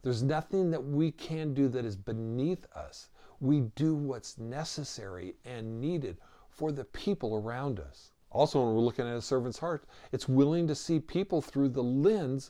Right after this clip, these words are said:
of grace and mercy. It's, we're looking at people through what they need, not what they deserve. It's understanding their hurts, it's understanding their humanity, and it's willing to look past faults.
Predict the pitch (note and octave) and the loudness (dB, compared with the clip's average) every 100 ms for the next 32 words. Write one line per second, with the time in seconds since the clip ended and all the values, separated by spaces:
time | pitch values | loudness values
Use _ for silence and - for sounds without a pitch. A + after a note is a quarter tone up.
0 | - C3 A2 C#3+ C#3+ D#3 D#3 D3+ F#3+ C4 | -10 -10 -6 -2 -2 -2 -4 -6 -8 -12
1 | - C2 - _ _ _ _ - _ - | -14 -16 -18 _ _ _ _ -20 _ -20
2 | - - F#3 F#3 F3+ F#3+ G#3 - A3 E3+ | -10 -2 -2 0 2 4 2 2 0 -2
3 | - - F3+ D#3 C#3 - C#3+ C3+ D3 D#3+ | -8 -4 -2 -2 -6 2 2 2 -2 -6
4 | C3+ C3 C3+ B2 A#2+ C#3 F3+ E3+ G#2 F2 | -4 -2 0 -2 -4 -2 0 -2 -4 -8
5 | _ _ _ _ - A2+ B2+ D3+ - D3 | _ _ _ _ -10 -6 -4 -6 -4 -6
6 | C3 A#2 G2+ G2 G#2 C3+ B2+ F2 - _ | -4 -6 -4 -6 -6 -6 -4 -8 -12 _
7 | _ _ _ - A2 C#3+ D3 C3 D3+ C#3+ | _ _ _ -10 -2 2 2 0 -2 0
8 | C3 B2 - C#3+ C#3 G#2+ B2+ B2 - C3 | -2 -2 2 2 2 -6 -4 -4 -6 -4
9 | A#2 G#2+ A2 G#2+ A2 A#2+ B2 B2+ B2+ - | -4 -4 -2 -2 -4 -6 -4 -4 -4 -8
10 | - - C3 A#2 C#3 - A2 A2 A2+ D3+ | -20 -8 -6 0 0 0 -2 2 4 4
11 | E3+ F#3 - C3+ B2 C3 A2+ - - - | 4 0 -2 -4 -2 -2 -4 -12 -20 -14
12 | - C3+ C#3+ D#3 - - A#2+ G#2+ G2 - | -10 -6 -6 -8 -12 -4 0 0 -2 -10